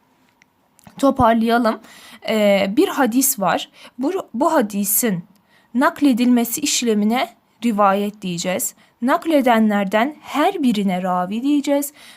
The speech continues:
Bütün ravilerin isimlerinin bulunduğu kısma senet zinciri diyeceğiz. Ve Peygamberimizin esas sözünün bulunduğu kısma ise metin diyeceğiz. Şimdi gelelim tarik. Tarik için ne diyor? Ravi silsilesine denir.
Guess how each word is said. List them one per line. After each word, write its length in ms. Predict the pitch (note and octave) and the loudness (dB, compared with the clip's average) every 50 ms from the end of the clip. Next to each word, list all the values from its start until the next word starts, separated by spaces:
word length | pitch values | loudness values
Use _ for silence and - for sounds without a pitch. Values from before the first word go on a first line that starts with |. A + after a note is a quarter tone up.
| _ _ - | _ _ -8
Bütün 440 | A3 G#3+ A#3+ - - F4 G4 G4+ F#4 | -6 -6 -4 -4 -4 -4 -4 -2 2
ravilerin 580 | D#4 C#4 C4 B3 B3 B3 B3 A#3 A#3 B3+ C#4 | 2 4 4 2 0 -2 -2 0 -2 -2 -4
isimlerinin 720 | C4 B3+ - - - A#3 A3+ A3+ A3 A3+ B3+ D#4+ E4+ E4+ D4+ | -6 -6 -6 -4 -2 0 0 0 0 0 -2 -4 -4 -2 0
bulunduğu 440 | D4 C4 B3+ A#3+ A3+ G#3+ G3+ F#3+ | 0 2 2 0 0 -2 -2 -6
kısma 440 | - - - - - A3 G3+ E3 G3 - | -6 -8 -6 -4 -2 -2 -2 -2 -4 -8
senet 500 | - - - G#3+ G3 F#3+ G3 G3+ G#3 - | -12 -10 -8 -6 -4 -4 -4 -4 -6 -6
zinciri 460 | C4 C4+ C#4 C4 C#4 C#4+ C4 D4 C4+ | -4 -4 -4 -2 -2 -2 -2 -2 -2
diyeceğiz. 480 | D4 C#4+ C#4+ C#4 C4 D4+ D4+ D#4+ D4+ - - - - - _ _ | 0 0 0 0 2 0 0 0 0 -6 -12 -20 -20 -20 _ _
Ve 100 | D4 E4 | -4 -4
Peygamberimizin 920 | E4 E4 D#4 C#4 C4 C4+ C4 B3 B3 B3 A#3 A#3+ A#3+ A3+ A#3 A#3 A3+ A3 - | -2 0 -2 0 2 2 2 2 2 0 0 -2 -4 -4 -4 -6 -6 -6 -4
esas 340 | - D4+ D4 - B3+ A3+ A3+ | -2 -2 0 0 0 0 -2
sözünün 500 | - - A#3+ A3 G3+ G#3 G3+ G3 F#3+ G3 | -4 -4 -6 -4 -4 -4 -4 -4 -4 -4
bulunduğu 400 | A3+ B3 C4 B3 A3+ G3 F#3+ F#3 | -2 -4 -2 -4 -4 -4 -6 -10
kısma 320 | - - - - A3+ G#3+ G3+ | -12 -14 -14 -10 -8 -8 -8
ise 340 | G3 - - D4+ F#4 - - _ _ _ _ _ | -6 -8 -6 -6 -8 -8 -10 _ _ _ _ _
metin 460 | B3 B3+ C4 B3 - - A3+ G3 F3+ E3+ | -6 -4 -4 -4 -6 -8 -8 -8 -8 -8
diyeceğiz. 520 | E3 D#3+ D#3+ - F3+ F3+ A#3 - - - _ _ _ _ _ _ _ _ _ _ _ _ | -10 -14 -12 -10 -10 -10 -10 -12 -14 -18 _ _ _ _ _ _ _ _ _ _ _ _
Şimdi 240 | _ - - E4 E4 | _ -12 -10 -8 -4
gelelim 440 | D#4 D#4+ D#4+ D#4 C#4+ C4 C4+ E4 G#4 A4 G#4+ _ _ _ _ _ | -4 -2 0 0 0 -2 -2 -4 -6 -8 -14 _ _ _ _ _
tarik. 500 | - D#4 B3+ G3+ G3+ - - - - - _ _ _ _ _ _ _ _ _ _ _ _ _ _ _ _ _ _ _ _ _ - _ - | -6 -6 -6 -6 -8 -12 -14 -20 -20 -20 _ _ _ _ _ _ _ _ _ _ _ _ _ _ _ _ _ _ _ _ _ -20 _ -2
Tarik 300 | - C#4+ D#4 E4+ D#4+ - | 0 2 2 2 0 -2
için 280 | - - - D#4 D#4+ | -6 -6 -4 -4 0
ne 180 | E4 E4 D#4 A3 | 2 2 2 2
diyor? 220 | G#3 F#3+ G3+ A#3 | 2 0 2 4
Ravi 320 | B3+ C#4 C#4 C#4+ C#4+ D#4+ E4 | 4 6 6 6 4 4 0
silsilesine 800 | - - C#4+ B3+ - - - C4 A#3+ A#3 - - A3+ A3 G#3+ G3 | 2 2 2 2 2 2 2 2 2 2 2 2 2 2 2 2
denir. 400 | F#3 E3+ E3 E3+ F#3 - - - | 0 -2 0 0 2 2 0 -2